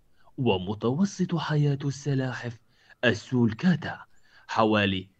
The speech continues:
خمسون إلى مائة وخمسين سنة. إنها ليست مكلفة، فتأكل من المنزل، فلن تكلفك شيء.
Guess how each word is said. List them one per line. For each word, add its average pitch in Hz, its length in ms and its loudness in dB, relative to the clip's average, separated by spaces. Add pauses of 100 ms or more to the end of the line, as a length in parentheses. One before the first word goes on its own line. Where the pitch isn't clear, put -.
(140)
خمسون 170 680 2 (320)
إلى 120 300 8
مائة 185 300 4
وخمسين 139 840 2
سنة. - 400 -8 (1040)
إنها 120 560 6
ليست 190 580 4 (120)
مكلفة، 127 600 2 (440)
فتأكل 113 760 0
من 165 300 4
المنزل، 131 640 0 (400)
فلن 196 440 6
تكلفك 139 800 2
شيء. - 360 -6